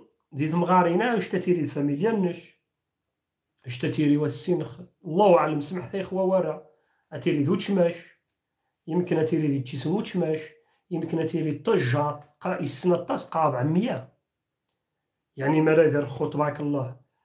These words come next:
شمو ألفين وميتين يتفرج نخوجا فيسبوك، يوتيوب، تيك توك. ألفين وميتين ريفيين.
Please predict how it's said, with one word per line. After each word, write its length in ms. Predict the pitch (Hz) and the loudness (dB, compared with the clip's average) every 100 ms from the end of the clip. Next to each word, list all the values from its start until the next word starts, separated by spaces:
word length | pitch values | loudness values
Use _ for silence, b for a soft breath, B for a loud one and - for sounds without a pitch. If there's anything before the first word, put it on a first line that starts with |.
| _ _ _ - 151 | _ _ _ -14 -10
شمو 360 | 120 147 151 | -4 -2 0
ألفين 300 | 139 165 165 | 0 2 2
وميتين 420 | 156 151 - 151 | 2 0 0 0
يتفرج 560 | 151 127 - 143 143 127 | -2 -2 0 2 2 0
نخوجا 640 | 131 - 143 123 143 139 | -2 -4 -4 -2 0 -2
فيسبوك، 580 | 127 143 - 131 143 - | -4 -8 -6 -4 -4 -2
يوتيوب، 540 | 123 139 127 139 - | 0 2 2 -2 -4
تيك 240 | - 127 - | -8 -10 -4
توك. 220 | 143 - - _ _ _ - | -4 -6 -14 _ _ _ -16
ألفين 300 | 120 165 160 | -4 0 2
وميتين 580 | 147 143 143 139 135 135 | 4 2 0 -2 -2 0
ريفيين. 640 | 135 123 143 254 320 - | -2 -4 -4 -4 -4 -10